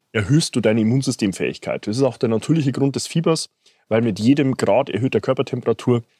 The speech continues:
verdoppelt sich die Fließgeschwindigkeit deiner weißen Blutkörperchen. Heißt, du hast mit einem Grad erhöhter Körpertemperatur die doppelte Immunsystemfähigkeit, bei zwei Grad erhöhter Körpertemperatur schon zwei mal zwei, also vierfach erhöhte Immunsystemfähigkeit.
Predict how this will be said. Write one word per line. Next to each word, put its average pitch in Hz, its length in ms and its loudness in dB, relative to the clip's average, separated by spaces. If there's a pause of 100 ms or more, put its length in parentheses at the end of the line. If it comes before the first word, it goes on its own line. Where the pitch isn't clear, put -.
(120)
verdoppelt - 560 -2
sich 143 340 0 (100)
die 110 140 4
Fließgeschwindigkeit 139 840 -2
deiner 117 140 0
weißen 107 280 0
Blutkörperchen. 131 640 -2 (360)
Heißt, 113 260 -2
du 117 60 2
hast - 120 -6
mit - 140 -8
einem 135 200 0
Grad 127 220 -2
erhöhter 117 260 -2
Körpertemperatur 117 840 -2 (400)
die - 160 -12
doppelte 139 340 0
Immunsystemfähigkeit, 127 1200 0
bei 95 240 -4
zwei - 380 -2
Grad 123 260 0
erhöhter 113 300 -2
Körpertemperatur 110 840 -4
schon 95 340 -4
zwei 101 320 -2
mal 101 220 -2
zwei, 101 440 0
also - 280 -10
vierfach - 580 -2 (320)
erhöhte 127 340 0
Immunsystemfähigkeit. 135 1160 0